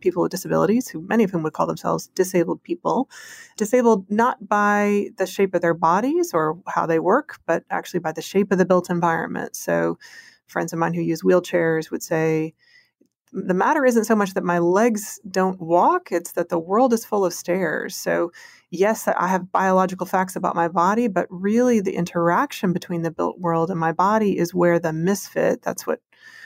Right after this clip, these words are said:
Rosemary Garland Thompson would call it, that's what the condition of disability, a misfit, a misfit that's actually not just located on bodies, but is this interaction between bodies and the world.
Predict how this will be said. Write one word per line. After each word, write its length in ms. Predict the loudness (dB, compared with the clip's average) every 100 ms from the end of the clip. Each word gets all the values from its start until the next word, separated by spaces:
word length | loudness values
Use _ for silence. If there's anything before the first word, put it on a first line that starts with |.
| -20 _
Rosemary 420 | 0 0 0 -2
Garland 360 | 0 0 0 -4
Thompson 420 | -4 -6 -6 -12
would 100 | -12
call 300 | -8 -4 -4
it, 160 | -4 -6
that's 240 | -8 -8
what 100 | -6
the 80 | -6
condition 400 | -2 -2 0 -2
of 80 | -2
disability, 600 | -4 -2 0 0 -2 -4
a 100 | 0
misfit, 560 | 0 0 -4 -8 -4
a 60 | 0
misfit 420 | 0 0 -2 -2
that's 180 | -2 0
actually 520 | -2 -2 0 2 2 -4 -20 -18 -4
not 240 | -2 0
just 160 | 0 2
located 340 | 2 2 0
on 140 | 0
bodies, 400 | 0 2 2 0
but 160 | 0 0
is 220 | 0 -4 -16
this 280 | -8 -8 -6
interaction 600 | -8 -4 -4 -4 -8 -14
between 280 | -12 -12 -10
bodies 360 | -8 -8 -10
and 100 | -12
the 60 | -16
world. 420 | -12 -8 -8 -8